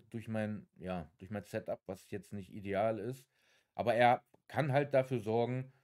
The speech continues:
mit seiner A eins, also seiner Standardattacke, dass sich die Gegner nicht buffen können. Und das ist immens wichtig.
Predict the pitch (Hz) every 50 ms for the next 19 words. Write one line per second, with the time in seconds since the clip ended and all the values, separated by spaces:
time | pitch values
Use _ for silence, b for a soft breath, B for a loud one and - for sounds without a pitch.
0 | b b b b b _ _ 110 123 165 180 170 147 139 143 143 139 123 113 117
1 | 120 101 107 113 120 110 113 101 98 95 92 87 104 107 117 117 110 - - 110
2 | 110 113 117 107 92 107 104 - 107 101 - - 104 104 104 - _ _ _ _
3 | _ _ _ _ _ _ _ - 117 131 135 - 117 123 123 110 - - - _
4 | - 110 110 107 107 104 104 104 104 104 101 101 101 98 90 - 117 131 131 120
5 | 117 110 107 98 - - - - - 101 90 - 85 76 78 80 85 _ _ _
6 | _ - 90 87 92 92 92 98 95 - - - 104 95 98 104 104 104 - -
7 | 92 92 87 - 76 73 - - _